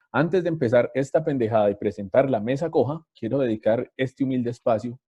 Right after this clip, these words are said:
sinceramente, a Oscar Andrés Obando Betancur, Campo Elías Benavides Erazo y Brian Patiño, futboleros masacrados este fin de semana junto a unos amigos en Samaniego, Nariño,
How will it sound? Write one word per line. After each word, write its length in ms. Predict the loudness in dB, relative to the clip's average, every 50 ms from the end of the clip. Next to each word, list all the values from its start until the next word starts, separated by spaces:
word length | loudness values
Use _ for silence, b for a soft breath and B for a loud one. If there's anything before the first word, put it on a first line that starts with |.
| _ _
sinceramente, 840 | -6 -6 -6 -4 -4 -4 -2 -2 -4 -4 -4 -4 -4 -4 -6 -6 b b b b b b b
a 60 | 2 2
Oscar 340 | 4 2 2 0 2 2 2
Andrés 360 | 2 0 0 0 0 0 0
Obando 380 | 0 0 0 2 0 2 2 2
Betancur, 580 | 2 0 -2 -6 -10 -10 -6 -4 -4 -4 -4 _ _ _ _ _ _ _
Campo 320 | -8 -4 -4 -4 -2 -2 -2
Elías 320 | -2 0 2 2 2 2 0
Benavides 520 | -4 -4 -4 -2 -2 0 0 0 0 2
Erazo 420 | 4 4 4 4 2 -4 -8 -8 _ -6
y 80 | -2 2
Brian 380 | 4 6 6 4 4 0 -2 -2
Patiño, 400 | -2 2 2 2 2 0 -6 -10 _ _ _ _ _ _ _ _ _
futboleros 600 | 0 0 0 2 2 4 4 6 6 4 4 2
masacrados 720 | 0 -2 -4 -2 -4 -2 2 2 4 4 4 4 2 0 -2 -2
este 300 | -2 0 0 -2 -4 -4
fin 180 | -4 -4 -4 -2
de 100 | -2 -2
semana 440 | -2 -2 -2 -2 -2 -2 -4 -6 -6 -6
junto 260 | -6 -4 -4 0 0
a 40 | 0
unos 280 | 0 0 0 -2 -2
amigos 340 | -2 -2 -2 0 -2 -2 -2
en 140 | -4 -6 -8
Samaniego, 640 | -6 -6 -6 -6 -6 -6 -4 -4 -4 -4 -6 -6
Nariño, 340 | -6 -2 -2 -2 -2 -2 -6